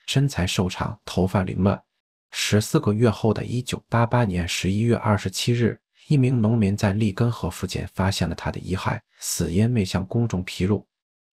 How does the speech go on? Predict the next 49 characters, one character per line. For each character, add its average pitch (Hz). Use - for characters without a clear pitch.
再 175
一 113
次， -
他 -
的 107
谋 95
杀 117
案 120
的 87
诉 -
讼 92
时 -
效 -
在 -
二 107
零 90
零 85
二 110
年 101
到 -
期， -
没 120
有 117
对 104
任 135
何 90
嫌 90
疑 90
人 87
提 -
起 95
指 -
控。 92
第 147
四 131
起 -
案 98
件 -
是 107
一 139
九 98
九 -
零 87
年 92
的 -
松 135
田 98
真 117
美 120